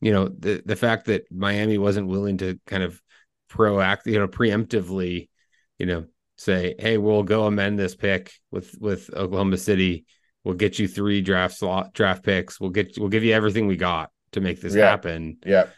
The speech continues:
Speaker 1: Because they didn't think they had to. I mean, that's the thing. They, they got cute and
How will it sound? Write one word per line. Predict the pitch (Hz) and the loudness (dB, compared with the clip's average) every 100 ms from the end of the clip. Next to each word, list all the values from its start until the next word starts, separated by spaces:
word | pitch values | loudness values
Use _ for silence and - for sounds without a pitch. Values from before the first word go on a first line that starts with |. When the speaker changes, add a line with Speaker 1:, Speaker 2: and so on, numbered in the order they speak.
| _ - | _ -4
Speaker 1:
Because | 110 123 117 | 2 2 4
they | 120 | 4
didn't | 139 135 | 4 2
think | 120 | 2
they | 120 | 2
had | 135 156 143 | 2 -2 0
to. | 120 82 90 | -2 -2 0
I | |
mean, | 120 131 | 0 0
that's | 147 | -2
the | 131 | -2
thing. | 170 143 | 0 0
They, | 110 | 0
they | 113 113 | 0 0
got | 135 131 123 | 0 -4 -6
cute | - 180 175 107 - - _ _ _ _ | -10 0 2 2 -2 -14 _ _ _ _
and | 117 120 117 113 107 | -2 0 0 -2 -4